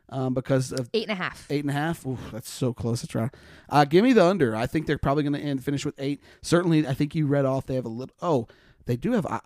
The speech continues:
Speaker 1: Iowa on the road as well, I believe.
Speaker 2: They do have
Speaker 1: So
Speaker 2: Iowa on the road.
Speaker 1: those are three losses, in my opinion, right there, or pretty darn close to it. Um, at least two. So,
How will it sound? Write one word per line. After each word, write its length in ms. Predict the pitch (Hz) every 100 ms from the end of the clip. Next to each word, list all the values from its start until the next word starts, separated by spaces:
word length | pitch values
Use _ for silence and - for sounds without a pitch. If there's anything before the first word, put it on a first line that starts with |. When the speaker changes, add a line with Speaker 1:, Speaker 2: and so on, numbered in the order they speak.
| -
Speaker 1:
Iowa 420 | 151 151 - -
on 140 | 120
the 80 | 110
road 220 | 113 -
as 120 | - -
well, 220 | 127 113
I 80 | -
believe. 240 | - -
Speaker 2:
They 100 | 233
do 160 | 196 226
have 100 | 220
Speaker 1:
So 60 |
Speaker 2:
Iowa 220 | - - -
on 100 | 190
the 80 | 175
road. 140 | -
Speaker 1:
those 160 | 151 240
are 100 | 185
three 320 | - 147 151
losses, 460 | 131 131 127 120 120
in 80 |
my 100 | 117
opinion, 400 | 120 127 113 107 104
right 240 | 113 120
there, 420 | 113 120 120 139 -
or 160 | 123 113
pretty 240 | - 123
darn 180 | 123 110
close 260 | - 120 -
to 140 | 131
it. 140 | 123 - - _ _
Um, 720 | 123 123 123 120 120 120 120 _ _ 139
at 80 | 123
least 360 | 123 139 135
two. 280 | - 139 143
So, 280 | - 139 120